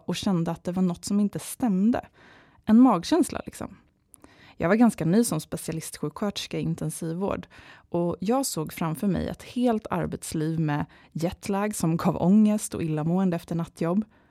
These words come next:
helger utan att träffa barnen, pusslande för att få vardagen att fungera när inga rutiner fanns. Jag såg samtidigt mina äldre kollegor söka sig till andra verksamheter,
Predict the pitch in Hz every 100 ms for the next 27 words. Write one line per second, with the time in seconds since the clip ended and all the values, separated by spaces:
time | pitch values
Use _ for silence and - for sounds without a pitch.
0 | _ _ - 185 156 147 156 190 214 180
1 | - 160 - 151 - 151 147 151 156 180
2 | 226 _ _ _ _ _ - 175 - 170
3 | 170 185 180 160 156 156 196 214 190 160
4 | - - 175 180 208 226 170 156 160 -
5 | 196 170 170 170 190 254 220 - - -
6 | - - _ _ _ _ _ - - 175
7 | - 180 - 185 180 220 220 165 147 196
8 | 196 151 - 170 170 165 202 180 - 165
9 | 170 - 156 - 170 170 165 180 170 -
10 | 180 226 220 - -